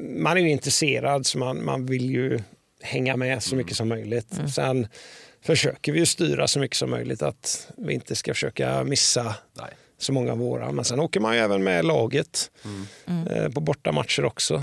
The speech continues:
Speaker 1: Så att det blir ju, det blir ju väldigt mycket matcher.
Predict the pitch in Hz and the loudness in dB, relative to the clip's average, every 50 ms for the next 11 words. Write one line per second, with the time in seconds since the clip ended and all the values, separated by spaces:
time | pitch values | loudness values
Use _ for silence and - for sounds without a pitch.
0 | 127 - - - - - - - 156 135 131 127 127 143 131 120 120 127 151 170 | -4 -6 -6 -6 -6 -6 -6 -8 -4 -2 -2 0 2 2 2 2 2 4 4 4
1 | 175 175 175 170 147 120 - _ _ _ - - - _ _ _ _ _ - 123 | 6 6 4 4 2 0 -2 _ _ _ -20 -20 -20 _ _ _ _ _ -4 0
2 | 139 170 160 151 170 190 180 147 139 151 143 - 135 131 143 - - - 123 139 | 2 4 4 4 4 4 4 4 4 2 0 0 0 0 0 0 0 0 2 2
3 | 165 | 2